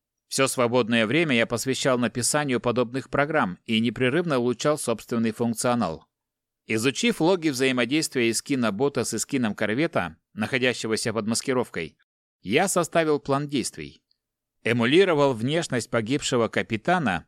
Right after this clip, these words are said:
и отдал команду на возвращение на борт патрульного корабля, с которым мы так неудачно столкнулись. Как только мы подлетели к кораблю, его эскин вышел с нами на связь и запросил подтверждающие коды.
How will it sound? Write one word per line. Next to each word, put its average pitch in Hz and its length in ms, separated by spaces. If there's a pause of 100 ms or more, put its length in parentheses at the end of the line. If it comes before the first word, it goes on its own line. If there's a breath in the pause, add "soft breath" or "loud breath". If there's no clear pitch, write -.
(160)
и 151 160
отдал 175 360
команду 139 600
на 120 120
возвращение 123 800
на 107 160
борт 160 340
патрульного 143 580
корабля, 147 640 (120)
с - 100
которым 117 380
мы 113 120
так - 260
неудачно 113 520
столкнулись. 113 760 (1300)
Как 123 200
только 135 300
мы 127 120
подлетели 120 540
к - 80
кораблю, 113 540 (280)
его 131 340
эскин 180 400
вышел 151 300
с - 100
нами 127 200
на 104 120
связь 165 480
и 147 100
запросил 143 540
подтверждающие 123 920
коды. 90 460